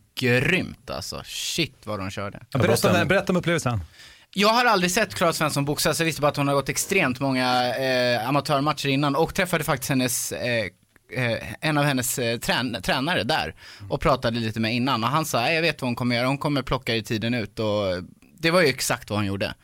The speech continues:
Speaker 2: Mm.
Speaker 1: Hade högre tempo och bättre rörelse. Det var lite skott mot ett mål, även att det gick tiden ut.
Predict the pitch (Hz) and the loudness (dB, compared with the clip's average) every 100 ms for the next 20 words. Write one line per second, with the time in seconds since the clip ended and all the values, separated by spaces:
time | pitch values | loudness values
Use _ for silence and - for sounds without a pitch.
0 | - 117 90 - _ 139 165 151 180 190 | -4 -2 -2 -10 _ -4 2 4 4 4
1 | 180 180 190 170 160 - 165 156 151 147 | 2 0 0 0 -2 -2 2 4 4 2
2 | 170 160 - 156 175 175 143 147 131 95 | -2 -4 -10 -2 -2 0 0 2 2 2
3 | 151 - - - _ _ _ - 143 165 | -2 -4 -6 -6 _ _ _ -12 -2 2
4 | 160 156 147 123 - - 101 190 180 175 | 4 4 0 -4 -14 -20 -4 -2 0 0
5 | 170 160 135 143 135 127 123 165 143 135 | 0 0 -2 -4 -2 -2 -2 0 4 2
6 | 113 117 113 110 - - - - 127 110 | 2 -2 -2 -4 -6 -12 -14 -4 0 2
7 | 120 139 - - | 2 0 -2 -10